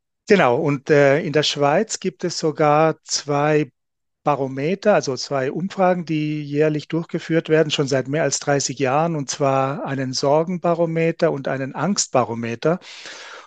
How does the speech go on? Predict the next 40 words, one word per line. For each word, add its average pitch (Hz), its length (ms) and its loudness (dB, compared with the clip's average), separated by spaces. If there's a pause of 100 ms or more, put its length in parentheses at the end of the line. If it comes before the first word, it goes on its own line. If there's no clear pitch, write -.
(120)
Und 135 160 0
so 175 160 4
sind 180 260 0
wir 165 80 4
damals 160 380 2
auf 139 120 -2
die - 220 -10
Idee 139 240 -4
gekommen, 156 400 -4
na 147 80 2
ja, 151 200 6
wenn 151 140 4
man 156 220 -2
schon 147 240 -4
in 139 100 -6
die 131 120 -12
Zukunft 143 400 -6
schaut, 156 320 4
dann 139 180 0
gibt - 240 -4
es 143 80 -4
doch - 160 -6
auch 135 220 -2
die 147 100 -4
Möglichkeit, 135 600 -2
sich 143 200 -4
an 135 100 -4
eine 127 240 -2
bessere 160 460 4
Zukunft 127 480 -6
zu - 140 -2
orientieren. 143 680 0
Könnte 147 260 0
doch 131 200 -2
sein, 156 320 2
oder? 139 520 0
Auch 156 220 -2
wäre 160 460 4
eine 160 180 2
Möglichkeit, 175 760 0